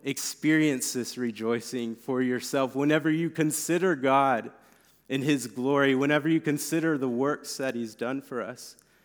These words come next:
and consider his Son, I, I call you to repent and believe in his Son, because it is only through our repentance and belief that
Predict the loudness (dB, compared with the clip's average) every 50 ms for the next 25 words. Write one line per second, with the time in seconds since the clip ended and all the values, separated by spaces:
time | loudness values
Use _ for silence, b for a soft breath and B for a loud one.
0 | b b b -8 -6 -4 -4 -4 -4 -4 -2 -4 -2 -2 0 -2 -2 -2 -4 -6
1 | -6 -4 -4 -4 -2 -2 -2 -2 -2 -2 -4 b b b b b b b b -6
2 | -4 -4 -2 -2 -4 -6 -8 -6 -2 2 4 4 4 4 2 0 -2 -4 -4 -4
3 | -4 -6 -6 -6 -6 -4 -4 -4 -4 -8 -14 -18 -20 -12 -8 -4 -4 -4 -2 -2
4 | -2 -2 -2 -2 -2 -2 -4 -4 -2 -2 -2 0 0 -2 -4 -4 -4 -2 -2 -2
5 | 0 -2 -2 -2 -2 -2 -2 -2 -6 B B B B B 0 2 2 0 -2 -4
6 | -2 2 4 4 6 6 6 6 4 2 0 2 4 6 6 6 6 6 6 4
7 | 2 0 0 -2 -2 -2 0 0 -2 -2 -2 -2 -2 -2 -2 -2 0 -2 0 0
8 | 0 2 0 0 -2 -6 -12 -20 b b b b b b b b b b _ _
9 | _ 0 0 2 0 0 -6 -10 -18 _